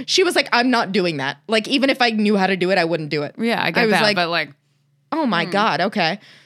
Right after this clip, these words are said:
Speaker 1: So I, I just was like, "I cannot." And then she's calling me. Like, I was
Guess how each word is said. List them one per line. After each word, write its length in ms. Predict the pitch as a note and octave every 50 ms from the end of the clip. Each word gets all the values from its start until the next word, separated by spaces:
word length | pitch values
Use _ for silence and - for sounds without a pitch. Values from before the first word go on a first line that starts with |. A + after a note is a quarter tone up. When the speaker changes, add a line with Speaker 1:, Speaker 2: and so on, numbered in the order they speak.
| _ _
Speaker 1:
So 420 | - - C#4 C4 B3 B3 A#3 - -
I, 140 | - A#3 - - D4+
I 40 |
just 220 | C#4 C#4+ F#4+ - F#4+
was 120 | G#4 E4+
like, 180 | G#4 F4+ B3 - -
"I 100 | G#3 C#4
cannot." 360 | - - C4+ D4+ A#3 A#3+ -
And 140 | B3+ C4 B3
then 80 | B3+ B3
she's 180 | - - F#3+
calling 420 | - - - C#4 D4+ F4+ C#4 A3 F3+
me. 160 | D#3+ D#3 F3
Like, 200 | G3+ A3 G#3 -
I 100 | - B3
was 280 | A#3+ B3+ A#3 A3 G3